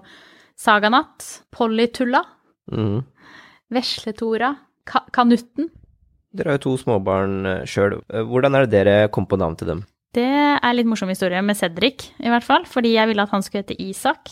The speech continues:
Speaker 1: men det ville ikke gjøre han. Han ville at den skulle hete Konrad, og det ville ikke jeg, så vi var veldig uenige om navn. Eh, og så hadde vi snakket litt om Cedric, men så var det litt sånn der, det var kanskje ikke helt det vi har, det var som begge syntes var fint, men det var ikke, det var ikke navnet da.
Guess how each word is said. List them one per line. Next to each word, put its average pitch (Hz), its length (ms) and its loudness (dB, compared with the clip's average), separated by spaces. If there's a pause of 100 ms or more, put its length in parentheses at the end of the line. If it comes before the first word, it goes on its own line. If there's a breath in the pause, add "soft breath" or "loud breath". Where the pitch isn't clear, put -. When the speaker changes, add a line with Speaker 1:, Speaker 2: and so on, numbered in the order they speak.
(140)
Speaker 1:
men 226 160 0
det 226 80 2
ville 208 140 -2
ikke 208 160 -4
gjøre 190 160 -2
han. 302 140 0 (180)
Han 226 220 2
ville 202 200 0
at 196 580 0
den 208 80 -2
skulle 214 240 -4
hete 196 320 -4 (180)
Konrad, 226 580 -2 (100)
og 233 80 -6
det 226 60 -2
ville 208 140 -4
ikke 175 160 -6
jeg, - 80 -20
så - 40 -20
vi 214 120 0
var 208 160 -10
veldig 190 260 2
uenige 160 240 2
om 160 80 -8
navn. 156 200 -6 (380)
Eh, 208 260 0 (200)
og - 60 -2
så 254 100 2
hadde 247 80 4
vi 240 80 -6
snakket 240 320 0
litt - 240 -6
om 208 80 -2
Cedric, 202 480 -4
men 220 100 -2
så 226 100 -2
var 196 140 2
det 196 60 -2
litt 196 80 -6
sånn 180 140 -2
der, 156 180 -6 (640 loud breath)
det - 60 -8
var 214 120 2
kanskje - 200 -2
ikke 190 140 -6
helt 175 140 -2
det 165 120 -4
vi 165 80 -4
har, 165 160 -4
det - 320 -12
var 226 80 0
som 233 80 2
begge 214 160 2
syntes 214 140 -2
var - 80 -10
fint, 240 240 4
men 226 80 2
det 202 80 2
var 202 80 -4
ikke, 208 180 0
det 202 80 4
var 196 80 -2
ikke 196 160 -2
navnet 165 320 -2
da. 202 100 2